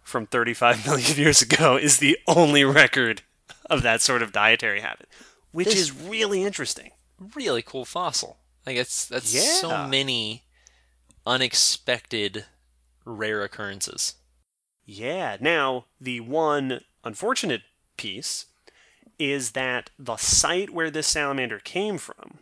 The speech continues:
Speaker 1: which is actually
Speaker 2: Oh.
Speaker 1: famous for the, this preservation style. There
Speaker 2: Mm-hmm.
Speaker 1: have been other published studies on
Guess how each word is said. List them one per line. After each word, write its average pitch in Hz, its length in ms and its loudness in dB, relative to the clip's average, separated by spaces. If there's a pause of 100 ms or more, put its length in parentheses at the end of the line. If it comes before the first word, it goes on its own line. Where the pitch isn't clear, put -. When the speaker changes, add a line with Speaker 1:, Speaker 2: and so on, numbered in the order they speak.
(120)
Speaker 1:
which 131 180 -8
is 127 100 -6
actually 151 520 -4
Speaker 2:
Oh. - 40 -20 (260)
Speaker 1:
famous 170 920 -2
for 110 800 -6 (680)
the, 131 100 -2
this 120 220 -4
preservation 113 540 -4
style. 175 580 -8
There 123 180 -2
Speaker 2:
Mm-hmm. 113 180 -6
Speaker 1:
have 117 140 -10
been 113 160 -8
other 139 220 -4
published 120 560 -6
studies 110 600 -6
on 104 460 -10